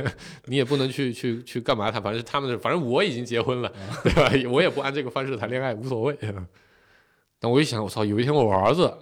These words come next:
Speaker 1: 刚谈，刚认识个女朋友，就得发个五百二，妈的，有点心疼。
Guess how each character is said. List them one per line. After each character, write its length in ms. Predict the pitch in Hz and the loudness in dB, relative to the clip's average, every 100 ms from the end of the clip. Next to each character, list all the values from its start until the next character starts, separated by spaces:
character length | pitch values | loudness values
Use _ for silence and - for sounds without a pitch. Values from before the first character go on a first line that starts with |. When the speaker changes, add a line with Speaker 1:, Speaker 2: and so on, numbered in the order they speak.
| - - | -14 -4
Speaker 1:
刚 160 | 127 | -4
谈， 100 | 123 - | -4 -2
刚 140 | 147 | 0
认 120 | 156 | 2
识 120 | 127 117 | 2 0
个 80 | |
女 120 | 107 101 | -4 -4
朋 160 | 101 | -4
友， 200 | 127 107 | -2 -2
就 100 | 107 | -4
得 100 | 113 | -4
发 160 | 95 123 | -2 -2
个 80 | 113 | -2
五 120 | 127 | 0
百 120 | 117 | 0
二， 240 | 110 143 - - - - - 160 | 2 0 -2 -20 -16 -10 -4 -2
妈 140 | 104 | 0
的， 80 | 104 | 0
有 100 | 110 | 2
点 100 | 110 | 0
心 160 | 95 107 | 0 -6
疼。 240 | 101 | -6